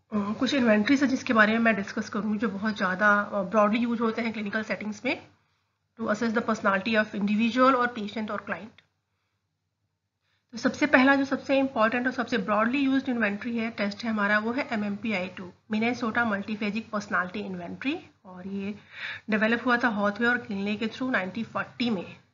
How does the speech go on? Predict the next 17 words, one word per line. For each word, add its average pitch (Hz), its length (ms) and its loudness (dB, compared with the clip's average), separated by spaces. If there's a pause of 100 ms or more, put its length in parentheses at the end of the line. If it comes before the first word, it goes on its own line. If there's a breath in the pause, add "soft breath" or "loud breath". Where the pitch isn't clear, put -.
(640)
जैसे 190 200 -6
आप 214 100 4
देख 208 200 -2
सकते 214 200 -6
हो 240 40 0
इसमें 254 220 0
five 226 260 2
sixty 233 320 -6
seven 220 320 0
items 220 440 -2
हैं 311 240 -6 (760 soft breath)
और 226 80 -6
सभी 233 280 0
के 277 400 2
थ्री 254 380 -2
options 254 540 2
हैं - 300 -2